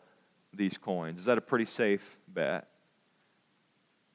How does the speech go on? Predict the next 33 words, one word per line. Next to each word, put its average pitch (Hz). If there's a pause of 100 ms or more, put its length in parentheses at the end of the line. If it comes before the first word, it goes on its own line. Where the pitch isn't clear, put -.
(340)
But 143
I'm 147
also 196
gonna 143
say 139
today 127
this, 110
that 131
although 156
you 160
may 175
not 151
be 147
at 135
a 131
place, 127
and 113
we 143
as 131
Americans 123
may 123
not 120
be 127
at 117
a 113
place 113
where 117
a 110
lot 139
of 165
people 127
are 104
swallowing 127